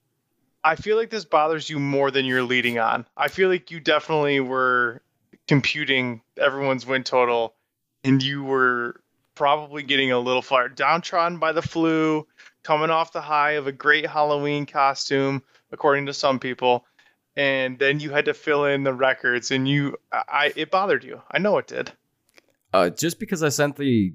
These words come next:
Speaker 2: Google Doc late, is this why? Is this where this is coming from?
Speaker 1: I can just hear the disdain in your voice. It's not just phlegm. There's disdain in there as well.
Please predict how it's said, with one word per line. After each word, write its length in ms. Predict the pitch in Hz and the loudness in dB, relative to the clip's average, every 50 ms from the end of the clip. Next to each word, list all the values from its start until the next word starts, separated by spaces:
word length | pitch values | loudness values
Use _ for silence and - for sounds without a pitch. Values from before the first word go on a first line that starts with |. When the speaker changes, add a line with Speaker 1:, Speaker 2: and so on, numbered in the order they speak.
| - | -4
Speaker 2:
Google 260 | - 113 120 120 151 | -4 -4 -2 -2 -2
Doc 280 | 139 143 143 147 151 - | -2 0 0 0 -2 -2
late, 260 | 107 101 131 185 - - | 0 0 0 0 -2 -4
is 120 | 101 101 | -8 -8
this 160 | 120 120 - | -8 -8 -4
why? 320 | 139 139 143 147 160 156 143 | 0 0 2 2 0 -2 -6
Is 120 | 135 120 117 | -10 -10 -8
this 140 | 127 131 - | -8 -6 -4
where 80 | 156 147 | -4 -4
this 120 | 156 151 | -4 -6
is 60 | 156 | -6
coming 220 | - 170 165 170 165 | -4 -4 -4 -4 -4
from? 280 | - 165 170 175 185 - _ _ _ _ _ _ _ _ _ _ _ _ _ _ _ _ _ _ _ _ _ _ _ _ _ _ _ _ _ - - _ - | -4 -4 -4 -4 -6 -10 _ _ _ _ _ _ _ _ _ _ _ _ _ _ _ _ _ _ _ _ _ _ _ _ _ _ _ _ _ -20 -12 _ -2
Speaker 1:
I 60 | 165 | 0
can 80 | 202 220 | 0 2
just 180 | 247 226 - | 0 0 0
hear 160 | - 208 202 | 0 -2 -2
the 120 | 190 175 175 | 0 -2 -2
disdain 540 | 143 156 156 - - - 165 147 139 139 135 | 0 -2 -2 -2 -2 -2 0 0 2 0 0
in 100 | 131 131 | -2 -2
your 120 | 123 120 | -2 -4
voice. 400 | 113 123 127 - - - - - - - | -2 -2 -2 0 0 -2 -4 -6 -4 -4
It's 140 | 151 - | -2 0
not 100 | - 208 | 2 0
just 180 | 180 214 202 - | 0 0 -2 -4
phlegm. 540 | - - - 160 143 131 120 117 113 110 104 _ | -8 -6 0 2 2 2 2 -2 -6 -12 -16 _
There's 160 | - 147 147 143 | -4 -4 -2 -2
disdain 460 | - 156 - - - 151 135 131 127 | 0 -2 -2 0 0 0 0 2 0
in 100 | 127 123 | 0 0
there 180 | 120 117 117 | 0 0 0
as 140 | 117 120 117 | 0 -2 -4
well. 320 | 127 123 120 131 123 123 | -2 2 2 2 2 0